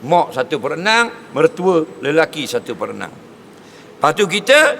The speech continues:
satu per empat daripada rumah. Kalau rumah itu empat ratus ribu, kita seratus ribu.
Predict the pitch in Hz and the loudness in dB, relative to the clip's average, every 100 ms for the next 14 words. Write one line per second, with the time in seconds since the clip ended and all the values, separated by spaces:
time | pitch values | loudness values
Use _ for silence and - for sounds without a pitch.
0 | - - - 160 - - - 120 104 - | -8 -6 0 0 0 -6 -6 -4 -6 -8
1 | - - - - - 107 139 135 147 147 | -16 -20 -20 -20 -8 0 2 4 2 2
2 | 143 139 120 135 147 160 202 185 160 160 | -2 -2 0 0 2 2 4 4 2 2
3 | 160 120 - - - 240 208 175 - 175 | 0 -2 -12 -18 0 4 4 2 2 0
4 | 240 240 302 466 160 - 247 294 - - | 0 2 2 0 -2 4 6 4 0 -8
5 | - 175 160 135 110 90 | -4 0 0 -2 -6 -10